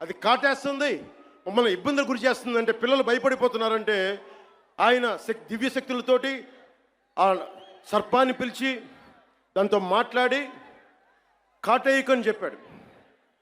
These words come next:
కొన్ని నెలల తర్వాత మళ్ళీ అదే దారిలో వెళ్తా ఉంటే ఆయన వస్తే మళ్ళీ అదే నాగుపాము కనిపించింది. ఈసారి బాధపడింది.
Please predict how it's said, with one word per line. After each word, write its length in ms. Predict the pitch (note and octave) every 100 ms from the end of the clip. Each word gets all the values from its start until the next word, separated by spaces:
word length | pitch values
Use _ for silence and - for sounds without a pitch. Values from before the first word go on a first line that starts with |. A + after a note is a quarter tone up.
| _ _ _ _
కొన్ని 200 | G3+ A3
నెలల 240 | G#3 A#3 C4+
తర్వాత 400 | C4 C4 C4 C4
మళ్ళీ 320 | A3 A#3+ B3+
అదే 200 | A#3+ B3+
దారిలో 300 | A#3+ A#3+ A#3+
వెళ్తా 280 | A3+ A3+ A#3
ఉంటే 180 | A#3 A#3
ఆయన 120 | A3+
వస్తే 540 | G#3+ G#3+ C#4 C4 - - - - _ _ _ _ _ -
మళ్ళీ 260 | F#3+ A#3
అదే 220 | A#3+ A#3 A#3
నాగుపాము 420 | A3+ A3+ A3+ A3+
కనిపించింది. 580 | G#3+ F#3 G#3 F3+ D3 G#2+ - - - _ _ _ _ _ _ _ -
ఈసారి 260 | E3+ A3+
బాధపడింది. 680 | A3 G3+ A3 A3 G#3+ F3+ A#2